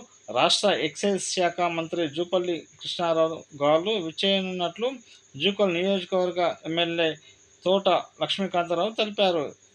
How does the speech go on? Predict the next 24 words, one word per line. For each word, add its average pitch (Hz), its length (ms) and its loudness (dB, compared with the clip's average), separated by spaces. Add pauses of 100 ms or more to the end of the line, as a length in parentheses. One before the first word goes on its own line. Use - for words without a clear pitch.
(400)
ముందుగా 196 380 4
పిట్ల 180 360 -2
మండలంలోని 190 720 -2
బ్రాహ్మణపల్లిలో 170 840 0 (480)
నూతనంగా 190 520 2
నిర్మించిన 180 540 -6 (160)
గ్రామ 151 240 2
పంచాయతీ 165 540 -4
కార్యాలయాన్ని 165 640 0
ప్రారంభించి, 165 680 -2 (520)
ఆ 170 120 2
తర్వాత 208 420 2
నిజాం 180 360 0
సాగర్ 185 380 -2
ప్రాజెక్టును 175 540 2 (400)
సందర్శించి 190 680 -2 (460)
ఏకో 190 320 6
టూరిజం 190 560 2
పనులకు 165 420 -2
గాను 190 240 2 (380)
శంకుస్థాపన 196 800 0
కా-, 165 280 -2 (420)
కార్యక్రమాన్ని 180 640 0
నిర్వహించిన 175 600 -2